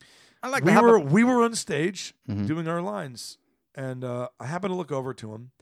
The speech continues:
Speaker 1: <laughs>
Speaker 2: and Krista is giving a little. She's, she's on stage, and she's giving a speech, or she's talking her
Speaker 1: Yeah.
Speaker 2: dialogue. I look over. I happen to glance over at Tim. He is. Um, I can't. I, cou-, I was shocked. I was floored.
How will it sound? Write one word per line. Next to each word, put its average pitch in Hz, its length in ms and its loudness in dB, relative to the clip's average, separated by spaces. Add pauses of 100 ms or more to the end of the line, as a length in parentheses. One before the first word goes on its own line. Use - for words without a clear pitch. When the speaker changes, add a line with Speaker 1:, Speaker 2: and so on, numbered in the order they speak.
(240)
Speaker 1:
<laughs> - 340 -18
Speaker 2:
and 143 400 -6 (200)
Krista 175 360 -6
is 143 140 -8
giving 143 240 -10
a 135 60 -12
little. 127 160 -12
She's, 139 320 -10
she's 160 180 -10
on 147 160 -10
stage, 127 340 -12 (120)
and 117 180 -16
she's 147 220 -16
giving 127 240 -14
a 135 120 -20
speech, - 480 -18 (400)
or 123 140 -8
she's 120 300 -14 (180)
talking 120 480 -10
her 123 100 -18
Speaker 1:
Yeah. 127 100 2
Speaker 2:
dialogue. 107 320 -6 (960)
I 131 60 -12
look 151 200 -8
over. 147 260 -6
I 131 40 -16
happen 170 180 -10
to 175 80 -6
glance 151 260 -12
over 151 120 -14
at 147 100 -20
Tim. 131 280 -12 (680)
He 147 400 -16
is. 120 420 -10
Um, 101 400 -20
I - 140 -20
can't. 127 480 -20
I, - 40 -20
cou-, - 180 -20
I 117 40 -18
was 113 120 -14
shocked. 110 440 -12
I 113 60 -18
was 113 220 -16 (180)
floored. 120 540 -6